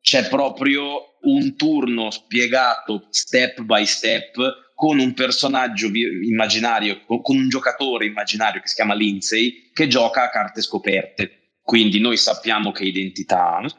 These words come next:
e gli autori ci guidano nel turno spiegando,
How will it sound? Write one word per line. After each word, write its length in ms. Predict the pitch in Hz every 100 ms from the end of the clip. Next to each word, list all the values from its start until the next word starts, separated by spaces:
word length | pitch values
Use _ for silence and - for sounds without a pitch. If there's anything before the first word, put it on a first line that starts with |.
| _
e 760 | - 151 143 156 175 - _ _
gli 140 | 117
autori 540 | 127 127 139 131 143 139
ci 520 | - 123 123 123 -
guidano 800 | 196 139 294 120 107 101 90 _
nel 240 | 101 113 110
turno 680 | 131 131 123 135 147 156 - _ _ _ _ _
spiegando, 1000 | - - 156 147 135 180 208 214 214